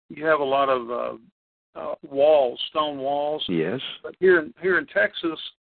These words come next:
Speaker 1: we don't have stone walls. It's too
Speaker 2: Right.
Speaker 1: expensive to build 'em, so they have wood fences. So
Speaker 2: Yes. Oh no, we have
Speaker 1: so
Speaker 2: wood fences where I live too, 'cause wood's, wood's relatively. I'm, I live in the lumber capital of Northern California. So.
Speaker 1: Oh, <laughs> okay.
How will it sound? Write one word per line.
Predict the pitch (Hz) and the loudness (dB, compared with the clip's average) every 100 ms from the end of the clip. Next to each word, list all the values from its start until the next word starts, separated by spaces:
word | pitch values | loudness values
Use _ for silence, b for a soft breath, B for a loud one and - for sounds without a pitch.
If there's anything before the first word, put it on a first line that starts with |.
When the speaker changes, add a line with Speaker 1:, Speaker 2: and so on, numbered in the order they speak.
| _ _ | _ _
Speaker 1:
we | 175 156 | -6 -2
don't | 160 165 165 | 0 0 0
have | 180 156 | -2 -2
stone | 156 131 | -4 -2
walls. | 120 120 60 - | -2 -2 -6 -12
It's | - | -10
too | - | 0
Speaker 2:
Right. | 80 | 0
Speaker 1:
expensive | - - 170 - | 0 -4 -6 -6
to | 131 | -14
build | 120 160 165 | 2 2 4
'em, | 143 - | 0 -6
so | 139 123 b b b - | -8 -8 b b b -4
they | |
have | 143 131 | 2 2
wood | 123 135 - | 0 -4 -4
fences. | 151 143 - - - | -6 -6 -10 -10 -2
So | 131 | 0
Speaker 2:
Yes. | 123 85 - - | 2 0 -6 0
Oh | 95 | 4
no, | 92 | 6
we | 98 127 | 6 6
have | 113 | 6
Speaker 1:
so | - | 6
Speaker 2:
wood | 95 - | 2 0
fences | 90 - 85 | -2 -2 -6
where | 76 80 | -4 -4
I | 78 | -4
live | 76 71 - | -6 -10 -6
too, | 87 | -6
'cause | 78 80 | -4 -2
wood's, | 95 104 - - | 2 2 0 -8
wood's | 107 101 80 | 0 0 2
relatively. | 87 85 - 82 85 78 | 0 0 -4 -4 -2 0
I'm, | 85 85 | -2 2
I | 98 | 4
live | 98 123 | 4 4
in | 98 90 | 4 0
the | |
lumber | 85 101 90 82 | 2 2 2 -2
capital | 98 82 85 80 | -2 -2 -2 -4
of | 80 | -4
Northern | 82 80 78 | -2 -2 -4
California. | 90 82 73 76 85 71 113 | -4 -4 -4 -6 -6 -6 -4
So. | 180 - 180 - - - B B - - | 0 2 0 -2 -6 -8 B B -10 -4
Speaker 1:
Oh, | 147 | -4
<laughs> | - | -2
okay. | 156 - _ - | -4 -4 _ -8